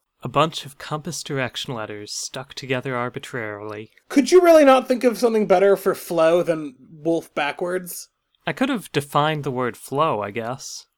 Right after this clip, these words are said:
Speaker 2: Uh, <laughs> I'm just saying, there are other ones here where you, like, you could, like, for a gig, you could have done giga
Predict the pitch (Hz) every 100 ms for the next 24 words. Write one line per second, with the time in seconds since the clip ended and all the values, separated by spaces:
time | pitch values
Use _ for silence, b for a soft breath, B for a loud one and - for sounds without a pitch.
0 | _ _ _ _ - 208 196 185 185 190
1 | B B B _ _ - 294 320 - 254
2 | 226 202 208 226 240 311 262 226 208 208
3 | 196 175 156 151 170 185 190 208 208 185
4 | 175 170 - - _ _ _ 220 233 311
5 | 254 220 220 - 220 - 214 175 202 208
6 | 165 160 175 180 233 185 202 185 165 127
7 | 196 175 156 127 131